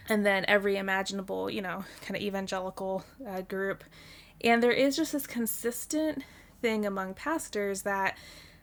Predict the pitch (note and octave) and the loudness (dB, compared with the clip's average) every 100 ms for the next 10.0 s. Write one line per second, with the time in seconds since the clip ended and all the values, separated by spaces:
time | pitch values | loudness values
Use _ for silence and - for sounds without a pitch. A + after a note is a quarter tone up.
0 | - - - - G#3 - A3+ A#3+ - B3+ | -20 -20 -12 -2 0 8 8 8 4 2
1 | A#3+ - G3 F3 G#3 G3+ F#3+ F#3 F#3 F#3 | 4 2 -2 -4 -2 0 2 0 -2 0
2 | - - - - G3 G#3+ G#3 G3+ F#3+ F#3 | -2 -4 -14 -10 6 8 8 4 -2 -4
3 | - F#3+ F3+ F3+ F3+ - F#3+ - - - | -4 -4 -6 -6 -6 -6 -8 -8 -10 -14
4 | - - - - A#3+ A#3+ A#3 B3+ D4 A#3+ | -16 -20 -6 2 4 6 6 6 6 4
5 | - - G3 - G#3 - - G#3 F#3 G#3 | 2 0 -2 -8 -10 -6 -2 0 -2 -4
6 | G#3+ - - G#3 - G3 F3 F3+ - C4 | -6 -4 -6 -6 -8 -8 -8 -6 -2 0
7 | A3 G3 - - - - - - G#3+ G3+ | 0 -2 -6 -18 -20 -20 -20 0 2 2
8 | F#3+ - - A#3+ - G#3+ G3 - G#3 G3+ | -2 -8 0 2 2 2 0 0 0 0
9 | F#3+ A3 A3 G#3 G3 - G3+ F#3+ F#3 F#3 | 0 0 2 0 0 -2 -2 -2 -2 -4